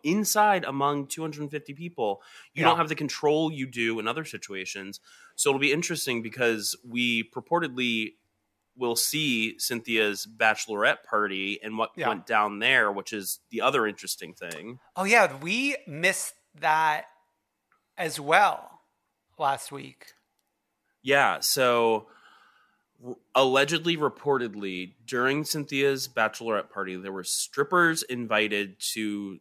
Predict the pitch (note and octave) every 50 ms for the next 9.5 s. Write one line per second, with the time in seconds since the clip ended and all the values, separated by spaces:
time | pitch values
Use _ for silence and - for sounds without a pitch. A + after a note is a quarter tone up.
0 | _ _ - A2+ A2 - A2 F#2+ F2 - - F2 E2+ F#2+ G2 F#2+ G2 G2+ G2+ G#2
1 | G#2 G2+ G#2 G2+ G2 F#2+ G2 - _ - C#3 D3+ E3 D#3+ C3 D#2+ C2 - - _
2 | - _ _ _ _ - - D#3 E3+ D3+ C3 - D2 - _ _ _ _ _ _
3 | _ _ _ _ - - C3 C3 B2+ B2 A#2+ A#2+ A#2 A2+ G#2 - _ _ - _
4 | _ _ _ - - C#3+ D3+ D#3+ D3+ C3+ A#2+ A#2 A2 - C3 C3 B2+ A#2+ A#2+ B2+
5 | A#2 - - - - - _ - D#3 E3+ E3+ D#3+ D3 - - - B2+ C#3 D3 D3+
6 | F#3 F#3+ F#3 E3+ D#3 C#3 B2+ C3 C3+ C3 A#2+ - - _ - - - - - -
7 | F3+ F#3+ G#3 G#3+ A3 A3+ A#3 A#3 A#3 A#3 A3+ - _ _ _ - - C#3+ C#3 C3+
8 | C3+ C3+ - - C#3+ C#3 C3 - C#3 C3+ B2+ A#2+ A#2 - - A#2+ A#2 A#2 A#2 A#2
9 | A2+ A2+ A2+ A2 A2 G#2+ G#2+ G#2 G2+